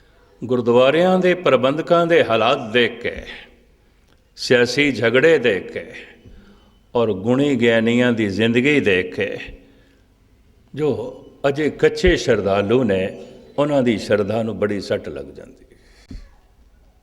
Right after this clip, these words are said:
ਹਿਰਦੇ ਉਹਨਾਂ ਦੇ ਜੋ ਹੈ ਟੁੱਟ ਜਾਂਦੇ ਨੇ। ਤੋ ਇਹ ਠੀਕ ਹੈ, ਧਾਰਮ ਮਨੁੱਖ ਦੀ ਇੱਕ ਗਲਤੀ ਕਰੋੜਾਂ ਗਲਤੀਆਂ ਵਰਗੀ ਹੈ, ਸ਼ਾਇਦ ਪਾਪੀ ਦੀਆਂ ਕਰੋੜਾਂ ਗਲਤੀਆਂ ਵੀ ਇੱਕ ਗਲਤੀ ਵਰਗੀ ਨਾ ਹੋਣ।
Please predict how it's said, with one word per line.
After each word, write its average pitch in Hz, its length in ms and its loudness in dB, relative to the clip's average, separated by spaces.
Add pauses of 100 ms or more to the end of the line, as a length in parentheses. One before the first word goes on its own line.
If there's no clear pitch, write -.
(260)
ਹਿਰਦੇ 107 280 2
ਉਹਨਾਂ 92 280 -2
ਦੇ 90 140 -4
ਜੋ 90 120 -8
ਹੈ 90 200 -8 (400)
ਟੁੱਟ 107 180 -8
ਜਾਂਦੇ - 340 -18
ਨੇ। - 120 -20 (2250)
ਤੋ - 200 -6
ਇਹ 123 220 4
ਠੀਕ 143 420 0
ਹੈ, 85 160 -2 (760)
ਧਾਰਮ 135 640 -2
ਮਨੁੱਖ 107 320 -4
ਦੀ 113 340 -2
ਇੱਕ 131 200 0
ਗਲਤੀ 101 760 -2 (300)
ਕਰੋੜਾਂ 170 420 4
ਗਲਤੀਆਂ 117 460 0
ਵਰਗੀ 98 400 0
ਹੈ, 101 140 0 (380)
ਸ਼ਾਇਦ 117 480 0
ਪਾਪੀ 107 520 0
ਦੀਆਂ 104 240 -2
ਕਰੋੜਾਂ 117 480 2
ਗਲਤੀਆਂ 107 420 -4
ਵੀ 107 120 -2
ਇੱਕ 104 140 -6
ਗਲਤੀ 92 380 -6
ਵਰਗੀ 90 380 -6
ਨਾ 98 200 -4
ਹੋਣ। - 280 -18